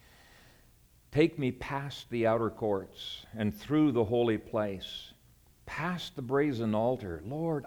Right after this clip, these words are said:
I want to see your face. Pass me by the crowds of people and the priests who sing their praise. I hunger and thirst for your righteousness, but it's only found one place. So take me in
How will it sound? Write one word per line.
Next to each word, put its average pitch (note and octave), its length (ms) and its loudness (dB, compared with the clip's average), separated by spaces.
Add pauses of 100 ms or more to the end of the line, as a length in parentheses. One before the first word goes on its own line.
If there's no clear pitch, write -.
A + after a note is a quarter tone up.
I E3+ 200 -4
want E3+ 320 -4
to D#3 60 -6
see D3 280 -2
your C3+ 340 4
face. - 760 -12 (640)
Pass G#3 260 -8
me E3 100 -2
by C3+ 360 -2
the A#2 100 -4
crowds B2+ 540 0
of F#2+ 120 -4
people A#2+ 480 2
and G#2 120 2
the G2 80 2
priests D3 440 -2
who A#2+ 140 -2
sing C3 320 0
their G#2+ 180 2
praise. A#2 640 -2 (240)
I F#3+ 220 0
hunger E3+ 480 2
and B2+ 160 -4
thirst E3 380 0
for C#3 180 0
your D#3 300 6
righteousness, G2+ 1040 -4 (440)
but B2+ 120 6
it's B2+ 120 2
only D3+ 400 6
found A2+ 600 2 (100)
one A2+ 300 2
place. A#2 640 -2 (380)
So C3 200 -2
take F#3 360 0
me D3 300 4
in G2+ 360 0